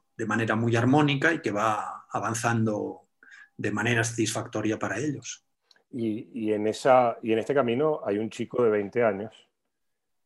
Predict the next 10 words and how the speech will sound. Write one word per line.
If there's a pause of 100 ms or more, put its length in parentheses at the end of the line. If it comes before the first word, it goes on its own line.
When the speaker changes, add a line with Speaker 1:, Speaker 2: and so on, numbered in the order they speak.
Speaker 2:
que
Pep
desde
el
primer
día
que
llegó
a, (800)
a,